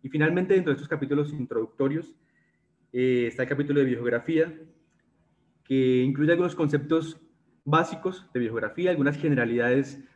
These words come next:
de la distribución de, de migalomorfa,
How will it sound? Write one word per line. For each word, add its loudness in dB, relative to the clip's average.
de -2
la 4
distribución -2
de, 4
de 0
migalomorfa, 2